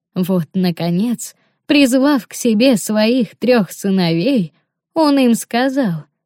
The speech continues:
«Сердечные друзья и сыновья мои родные, Клим царевич,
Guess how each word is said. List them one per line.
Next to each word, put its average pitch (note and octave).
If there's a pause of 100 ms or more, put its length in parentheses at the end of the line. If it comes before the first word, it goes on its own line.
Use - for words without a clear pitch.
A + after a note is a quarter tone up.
(360)
«Сердечные F3+
друзья F3+
и F3
сыновья F#3
мои E3+
родные, F3 (600)
Клим G3+
царевич, F3+